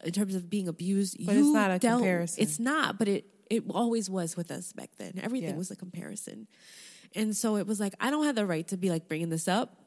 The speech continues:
Speaker 1: you know, like, let me shut up. But, like, I wanted you to know, and it was just, I didn't know how to go about it, and I didn't feel supported in it from Mom and Dad. And even to this day, that is something that I kind of am like, "Damn, that's kind of fucked up," but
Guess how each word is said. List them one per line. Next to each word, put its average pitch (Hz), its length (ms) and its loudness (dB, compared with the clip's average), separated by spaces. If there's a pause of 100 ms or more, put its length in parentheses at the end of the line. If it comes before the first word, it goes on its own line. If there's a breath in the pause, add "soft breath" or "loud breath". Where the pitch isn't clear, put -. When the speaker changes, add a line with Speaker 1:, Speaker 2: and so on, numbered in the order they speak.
Speaker 1:
you 240 140 2
know, 247 180 2
like, 220 200 0
let 240 100 0
me 285 80 0
shut 240 200 0
up. 208 200 0
But, 202 100 0
like, 185 240 2
I 180 120 2
wanted 214 360 2
you 214 100 0
to 190 40 -4
know, 202 460 2
and 190 220 -2 (320)
it 302 100 -2
was 302 140 -4
just, 240 280 -6 (380 soft breath)
I 240 140 0
didn't 262 220 2
know 233 100 0
how 220 100 2
to 180 80 -2
go 180 160 0
about 196 320 0
it, 208 100 -2
and 208 240 -2
I 202 80 0
didn't 240 220 0
feel 226 180 0
supported 220 540 -2
in 208 80 0
it 185 100 -2
from 202 140 -2
Mom 185 220 -2
and 175 100 -4
Dad. 185 220 0
And 170 160 -4 (760 soft breath)
even 311 280 2
to 277 100 4
this 226 180 2
day, 139 220 0
that 165 200 -2
is 180 120 -4
something 180 360 -2
that - 140 -8
I - 120 -8
kind - 240 -6
of 190 120 -4
am - 80 -8
like, - 280 -8
"Damn, 233 480 -2
that's 269 180 -4
kind 220 160 0
of 175 80 -4
fucked 196 260 -2
up," 247 220 -4
but - 240 -2